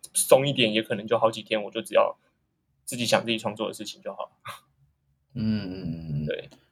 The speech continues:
Speaker 2: 那，那你这样子现在，现在目前收入，你觉得有，有没有比之前在，呃，其他公司上班的时候好？你觉得呢？
Speaker 1: 收入哦，因为其实简单说，像去年疫情，其实去年疫情已经开始有一些影响了嘛，虽然我们没有三级，但是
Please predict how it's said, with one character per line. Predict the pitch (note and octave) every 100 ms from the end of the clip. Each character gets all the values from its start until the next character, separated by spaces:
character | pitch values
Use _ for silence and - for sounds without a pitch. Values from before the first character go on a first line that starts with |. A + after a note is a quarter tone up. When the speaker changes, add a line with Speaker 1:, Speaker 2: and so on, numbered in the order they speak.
| _ -
Speaker 2:
那， | C#3 - -
那 | C#3+
你 | A2+
这 | B2
样 | B2
子 | G#2
现 | - A#2
在， | G#2+ -
现 | B2+
在 |
目 | C3 A#2+
前 | - E2
收 | - - A2
入， | A2+ A2
你 | D#2 D2+
觉 | E2
得 | E2
有， | D2 D#2 C2
有 | E2+
没 | D#2+
有 | F2+
比 | E2+ C#2+ A#1 - _
之 | - F#2
前 | - A1 - _ _ _ _ _ _
在， | A2 F2 D#2 D2 C#2+ - - _ _ _ _ _ -
呃， | F2 E2
其 | E2
他 | G2
公 | G2+ F#2+
司 | F2+
上 | F2+ D2+
班 | A#1+
的 | A1+
时 | A1
候 |
好？ | - - - - _ _
你 | D#2+
觉 | C#2
得 | -
呢？ | A#1 - - _ _ _ _ _
Speaker 1:
收 | - - G#3 G#3+
入 | A3+ F3 B2
哦， | C#2 -
因 | C4+
为 |
其 | A#3 D#3
实 | C#3 C#3+ C#3+ D3
简 | C#3+ D3
单 | F3+
说， | G#3+ A3
像 | A3
去 | F#3+ G3
年 | C3+ A#2+
疫 | D3+
情， | B2 A2+ -
其 | -
实 | D3+
去 | G3
年 | C#3+
疫 | E3
情 | B2+
已 | A2+
经 | B2+
开 | C3+
始 | A#2
有 |
一 | A#2
些 | B2+
影 | A#2
响 | A2+ A#2+
了 | - -
嘛， |
虽 | - D3+
然 |
我 | B2
们 | A2+
没 | A#2
有 | G#2+
三 | A2 G2
级， | A2+ - _
但 | - C3+
是 | C3+ B2+